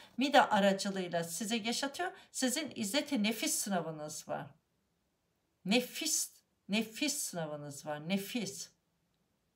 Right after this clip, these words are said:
Tamam mı? O arimanla, o yasak elmadan o dişi alıp almayacağınızın sınavı var.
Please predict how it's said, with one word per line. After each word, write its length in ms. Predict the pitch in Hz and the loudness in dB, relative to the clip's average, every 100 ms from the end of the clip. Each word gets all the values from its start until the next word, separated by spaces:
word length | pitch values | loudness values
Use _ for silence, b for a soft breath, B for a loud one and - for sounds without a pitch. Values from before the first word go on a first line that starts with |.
| _ | _
Tamam 340 | 233 233 302 226 | -2 0 2 0
mı? 100 | 185 | -2
O 160 | 180 | 0
arimanla, 720 | 202 202 226 233 214 185 165 B B B | 2 2 2 0 2 0 -2 B B B
o 60 | 226 | -2
yasak 420 | 226 226 254 226 | 0 0 -4 -2
elmadan 460 | 196 165 165 156 - | 0 -2 -4 -8 -6
o 160 | 226 208 | -6 -4
dişi 320 | 202 - - | -4 -4 -2
alıp 380 | 208 185 190 - | -2 -2 -6 2
almayacağınızın 920 | 226 240 220 196 202 190 196 202 277 | 4 4 0 -2 2 2 2 0 -2
sınavı 720 | 269 - 214 202 196 233 208 | -2 -2 2 2 2 0 -2
var. 300 | 160 151 160 | -2 -2 -4